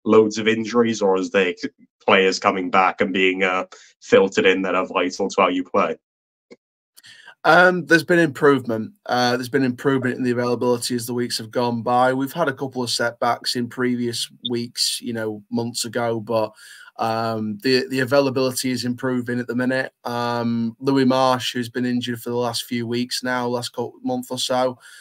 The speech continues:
Speaker 2: uh, he's gone back to Sheffield United. His loan spell's ended. So, uh, and that's quite sad with Louis Marsh, 'cause he had a,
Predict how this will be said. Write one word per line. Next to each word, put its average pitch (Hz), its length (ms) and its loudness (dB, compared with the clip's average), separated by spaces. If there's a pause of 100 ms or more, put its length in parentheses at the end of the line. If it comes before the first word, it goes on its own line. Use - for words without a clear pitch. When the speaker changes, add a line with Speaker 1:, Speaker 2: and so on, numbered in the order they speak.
(260)
Speaker 2:
uh, 113 340 -2
he's 120 240 -2
gone 117 200 -2
back 120 240 -4 (120)
to 117 440 -4
Sheffield 120 420 -10
United. 120 440 -6
His 117 160 -6
loan 117 220 -2
spell's 113 560 -2 (200)
ended. 120 500 -6
So, 110 600 -4
uh, 113 180 0 (260)
and 170 80 4
that's 214 140 2
quite 208 240 4
sad 196 260 0
with 156 140 -2
Louis 110 180 -2
Marsh, 101 340 -8
'cause 120 360 -6
he 143 100 -4
had 139 100 0
a, 131 140 -2